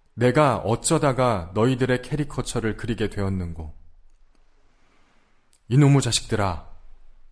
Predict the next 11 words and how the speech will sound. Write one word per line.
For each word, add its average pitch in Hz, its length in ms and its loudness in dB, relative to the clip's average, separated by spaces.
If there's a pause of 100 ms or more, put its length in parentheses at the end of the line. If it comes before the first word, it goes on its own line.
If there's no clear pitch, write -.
(460)
이놈의 135 280 4
자식들아." 107 640 -4 (1400)
그래도 117 680 0 (540)
한 143 240 0
명 117 420 0
한 123 240 -6
명 104 520 -2
이름을 117 420 0
불러보며 95 760 -4 (1040)
눈, 95 540 -2 (420)
코, 95 540 -8